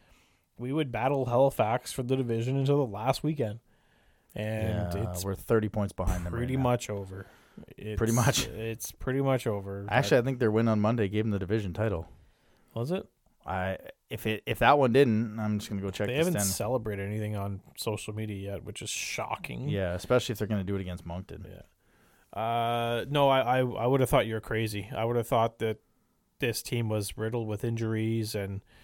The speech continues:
Speaker 1: we were losing guys left and right, and, um, <laughs> no, I, I, I just, I, I didn't, I didn't see this coming.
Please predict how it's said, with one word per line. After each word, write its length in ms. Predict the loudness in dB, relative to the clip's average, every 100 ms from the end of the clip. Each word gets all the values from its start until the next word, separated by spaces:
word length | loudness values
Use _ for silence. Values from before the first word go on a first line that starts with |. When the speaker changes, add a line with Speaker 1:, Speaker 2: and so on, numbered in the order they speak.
| -20 -20 _ -10
Speaker 1:
we 100 | -6
were 80 | 0
losing 300 | 4 4 4
guys 340 | 4 4 4
left 260 | 0 0 -4
and 140 | -2
right, 500 | 2 2 2 0 -4
and, 180 | -10 -12 -16 -20 -20 -20 _ _ -12
um, 520 | -8 -6 -6 -8 -12 -18 -20
<laughs> 1800 | -18 -18 -18 -20 -20 -20 -20 -20 -12 -6 -6 -6 -12 _ _ _ _ _
no, 160 | -8 -4 -2
I, 400 | -2 -4 -8 -12 -16
I, 260 | -12 -6 -4
I 20 |
just, 280 | -2 -2 -2
I, 180 | -4 -4
I 120 | -4 -4
didn't, 340 | -4 -6 -4
I 80 | -2
didn't 240 | -2 -4
see 140 | -6 -6
this 160 | -6
coming. 260 | -6 -6